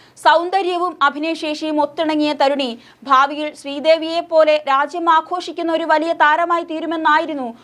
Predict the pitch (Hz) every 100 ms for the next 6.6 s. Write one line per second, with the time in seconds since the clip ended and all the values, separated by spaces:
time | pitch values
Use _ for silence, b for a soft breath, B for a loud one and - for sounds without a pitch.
0 | B 262 285 277 285 269 285 277 277 285
1 | 320 302 247 214 - 233 233 - 269 285
2 | 277 254 226 220 233 233 262 269 254 B
3 | B 269 262 294 311 302 320 311 349 320
4 | 320 330 330 302 311 330 320 311 311 294
5 | 294 302 320 311 311 B B 285 320 339
6 | 381 349 302 269 240